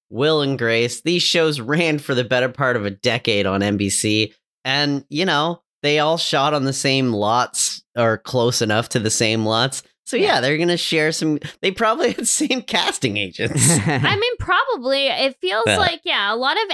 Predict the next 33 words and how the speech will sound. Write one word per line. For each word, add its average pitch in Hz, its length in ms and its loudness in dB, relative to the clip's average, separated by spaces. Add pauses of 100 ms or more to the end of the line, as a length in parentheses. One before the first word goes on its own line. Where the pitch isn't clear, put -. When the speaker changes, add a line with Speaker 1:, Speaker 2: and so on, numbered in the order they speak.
Speaker 2:
N 285 140 -4
B 285 140 -4
C 277 220 -6
shows, 233 720 -2
there's 226 280 -4
just 254 360 -6 (320)
all 294 260 2
the 320 180 -6
actors 285 560 -2
from 262 220 -4
one 269 240 0
show 254 320 -2
have 220 160 -2
guest 247 240 -2
starred 254 320 -2
on 233 100 0
another. 240 640 -2
Like, 220 240 -4
it 285 60 2
Speaker 3:
Yes. - 200 2
Speaker 2:
just, 320 320 -2 (140)
Speaker 3:
But 175 120 0
Hudson 220 340 0
Speaker 2:
it's 180 80 -2
the - 40 -4
Speaker 3:
Street 196 240 2
Speaker 2:
same 165 60 0
Speaker 3:
was 156 140 2
not 147 240 2
Speaker 2:
family. 139 140 2 (160)
Speaker 3:
N - 20 -2
B - 20 -2
C. 101 480 -4